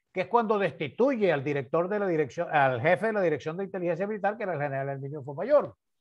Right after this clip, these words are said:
Ese round fue de él, pero lo perdió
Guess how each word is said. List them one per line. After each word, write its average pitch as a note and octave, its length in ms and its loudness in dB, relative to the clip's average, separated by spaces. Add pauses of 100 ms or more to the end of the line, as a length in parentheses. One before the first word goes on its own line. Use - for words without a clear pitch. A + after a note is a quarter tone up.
(560)
Ese E3+ 220 0
round A#3+ 300 6
fue A#3+ 240 2
de A#3 160 0
él, E3+ 180 -8 (280)
pero G#3 220 4
lo A3 160 6
perdió A3 720 6